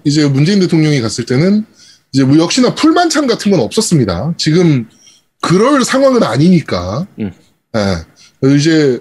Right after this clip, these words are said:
Speaker 1: 문재인 대통령이 해산물을 좋아한다는 정보를 이제 미국에서 입수를 하고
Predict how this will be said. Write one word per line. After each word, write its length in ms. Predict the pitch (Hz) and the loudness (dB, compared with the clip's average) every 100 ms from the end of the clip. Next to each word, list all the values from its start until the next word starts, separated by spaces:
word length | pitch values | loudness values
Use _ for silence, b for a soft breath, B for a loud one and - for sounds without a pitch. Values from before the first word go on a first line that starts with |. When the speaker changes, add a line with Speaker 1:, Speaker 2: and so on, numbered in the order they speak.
| - _ - | -8 _ -2
Speaker 1:
문재인 280 | 170 254 | 0 2
대통령이 380 | 226 208 190 175 | 0 0 0 2
해산물을 420 | 170 240 226 202 | 0 2 2 2
좋아한다는 1000 | 151 143 135 123 120 107 101 110 113 110 | 2 2 0 0 -2 0 -2 -2 -2 -2
정보를 420 | 104 127 131 123 117 | 0 0 2 2 0
이제 140 | 107 | 0
미국에서 380 | 101 120 113 107 | -2 -2 0 -2
입수를 360 | 101 107 110 | -2 -2 -2
하고 460 | 135 175 196 226 233 | -2 0 0 0 -2